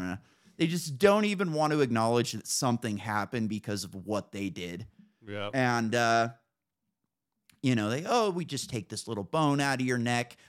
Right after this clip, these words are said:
Speaker 1: I should have right then and there just would have went, "You know what? I'm gonna find a different doctor
Speaker 2: Yeah.
Speaker 1: 'cause this is fucking crazy."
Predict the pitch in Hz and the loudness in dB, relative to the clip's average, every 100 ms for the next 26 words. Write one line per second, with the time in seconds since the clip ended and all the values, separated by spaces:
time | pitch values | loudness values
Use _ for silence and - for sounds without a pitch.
0 | - 147 147 233 185 113 139 147 - 123 | 0 2 2 2 2 2 4 4 2 0
1 | 123 107 104 110 104 120 - 113 104 104 | 0 0 0 -2 -4 -6 -6 -6 -4 -4
2 | - - 117 113 110 107 107 - 117 107 | -6 -4 0 0 2 0 0 -2 -2 0
3 | 90 - 98 90 87 87 82 85 85 82 | -2 -4 -4 -4 -6 -8 -12 -10 -6 -6
4 | 82 - 76 - _ 104 104 101 92 98 | -8 -12 -14 -16 _ _ -16 -10 -8 -4
5 | 107 - - - 82 - - - 67 58 | -4 -4 -8 -10 -12 -14 -18 -10 -10 -10
6 | - | -12